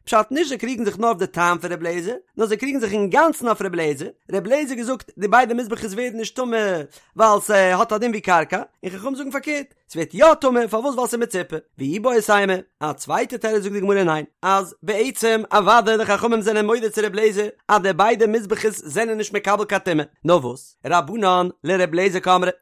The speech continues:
די חכמים רעדן דו צו רבי אליעזר. און זיי זאגן פאר רבי אליעזר, מאי דעתך, וואס האלטסטו? פאר וואס דארפסטו דער לימוד פון מזבח אדומו זאל קומען לאזן הערן, אז די מזבחות האבן א דין פון קרקע? משום די מציפין. לכאורה,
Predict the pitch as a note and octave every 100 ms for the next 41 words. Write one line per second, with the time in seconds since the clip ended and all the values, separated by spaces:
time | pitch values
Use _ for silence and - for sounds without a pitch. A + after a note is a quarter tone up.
0 | - F3 F3+ F#3+ A#3 G3+ F#3+ - C3+ G#3
1 | A#3 A3+ A3 A3 G#3+ G#3 F#3+ F3 - -
2 | A3 G3+ D#3+ B3 G#3+ G3+ F3+ F#3+ G#3 E3+
3 | E3 - - D3 C4 D4+ D4 - C3 G3+
4 | F#3+ - A#2+ - _ C#3+ G#3+ C#4 F#3 A#3+
5 | G3+ - - - _ - G#3 C4 E4 E3+
6 | A3 C4+ - - A#3 G3+ G3 B3 G#3+ F3+
7 | - _ G3+ G3 B3+ G#3+ G3 F3 E3 B3+
8 | A3+ G3 - _ - F3 - C4 A3 A3+
9 | G3 F#3+ A#3+ G#3+ G3+ F3+ A3 A#3 G#3+ G3+
10 | F#3+ E3 A3 G3+ F#3 D3 G#3+ C4 B3+ -
11 | _ G#3 F#3+ F#3 F3 D3+ F#3 - _ F#3
12 | F#3+ G3+ F#3+ G#3 A3 G#3+ D4+ - G#3+ -
13 | _ D3 - G3 E3+